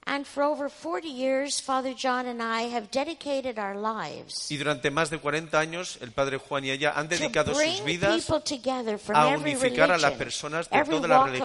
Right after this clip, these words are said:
Speaker 2: religiones,
Speaker 1: life, every tradition.
Speaker 2: de todas las tradiciones y religiones.
Speaker 1: And Father John said that psychic phenomena is the missing link between religion and science.
Speaker 2: Y el Padre John dijo claramente que el, el eslabón perdido entre la ciencia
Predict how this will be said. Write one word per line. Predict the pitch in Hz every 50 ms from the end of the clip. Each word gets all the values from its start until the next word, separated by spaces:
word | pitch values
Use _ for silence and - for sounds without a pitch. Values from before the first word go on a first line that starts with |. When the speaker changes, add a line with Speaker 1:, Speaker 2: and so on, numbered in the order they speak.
| 220 202
Speaker 2:
religiones, | - 240 233 247 226 190
Speaker 1:
life, | - - - - - -
every | 233 294 269 294 277
tradition. | - - 262 240 208 214 208 196 - - 131 120 123 131
Speaker 2:
de | 131 127
todas | 110 - 165 160 170 175 165
las | 160 -
tradiciones | - 151 135 135 123 - - 139 135 131 123 127
y |
religiones. | 120 123 120 113 - - - 131 147 160 202 -
Speaker 1:
And | - 262 269 262
Father | - 320 294 302 302 311 262
John | - 294 277 277 277 277 277
said | 269 - - - - 226 269 269 254 220
that | 254 240 -
psychic | - - - 320 330 349 - - 311 277 -
phenomena | - 269 262 254 254 247 247 247 254 240 240 240 - -
is | - 208 - -
the | 226 226
missing | 233 240 254 311 339 330 - - 285 269 254
link | 240 220 208 196 190 180 - - - - - _
between | - - - - - 262 247 247 240 214
religion | 220 208 208 233 233 226 - 214 220 214 214
and | 208 202 196
science. | - - - 165 160 151 151 147 147 -
Speaker 2:
Y | 135
el | 135 113
Padre | - 156 160 175 165 156 135
John | 170 165 160
dijo | 156 165 180 - - 160
claramente | 139 147 151 147 147 143 147 151 151 143 143 135 135
que | - - 143 135 131 120 117 - -
el, | 123 127 123 123 117 117 117 113 110 107 107 101 - - -
el | - 139 147
eslabón | 156 147 151 147 139 139 165 196 202 180
perdido | 170 170 147 139 151 156 143 135 127 117 113
entre | 123 127 127 - 127 123 120
la | 120 113
ciencia | - - 156 147 156 165 - - 131 117 107 98 92